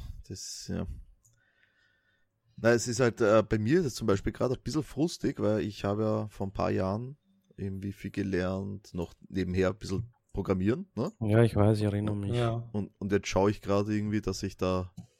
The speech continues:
Speaker 1: reinkomme in diese Sparte.
Speaker 2: Mhm.
Speaker 1: Und da, da trifft das zu, man, man kennt's von früher noch, ne?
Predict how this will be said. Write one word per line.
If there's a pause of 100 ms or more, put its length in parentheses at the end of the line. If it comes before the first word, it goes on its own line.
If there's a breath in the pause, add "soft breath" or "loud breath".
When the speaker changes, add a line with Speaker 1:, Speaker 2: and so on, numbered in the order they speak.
(160)
Speaker 1:
reinkomme
in
diese
Sparte. (420 soft breath)
Speaker 2:
Mhm. (680 soft breath)
Speaker 1:
Und
da,
da
trifft
das (140)
zu, (100)
man,
man
kennt's
von
früher
noch,
ne?